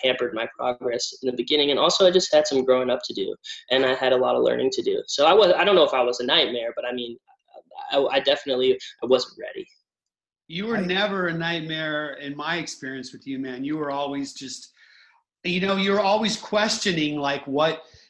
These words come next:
Speaker 2: you, you, you knew what your goal was, and you're like, "How do I get there?" And there were just a lot of moments of just trial and error,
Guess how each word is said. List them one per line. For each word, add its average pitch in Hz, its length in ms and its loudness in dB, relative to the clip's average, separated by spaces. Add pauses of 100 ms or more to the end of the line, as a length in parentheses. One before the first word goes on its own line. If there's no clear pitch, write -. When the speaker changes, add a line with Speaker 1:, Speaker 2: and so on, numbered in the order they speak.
Speaker 2:
you, 180 160 -4
you, 170 180 -2
you 185 340 0
knew 233 140 4
what 269 140 2
your 202 140 0
goal 190 380 4
was, 123 540 -2 (300)
and 156 100 -6
you're 160 140 0
like, 147 180 0
"How 170 260 0
do 170 200 2
I 151 100 2
get 151 260 -2
there?" 117 260 -6
And 123 120 -6
there 147 140 -2
were 160 120 0
just - 280 -10
a 147 40 -6
lot 139 360 -2
of 143 80 -4
moments 139 540 -6
of 123 120 -14
just - 200 -14
trial 131 480 -6
and 131 120 -8
error, 127 460 -4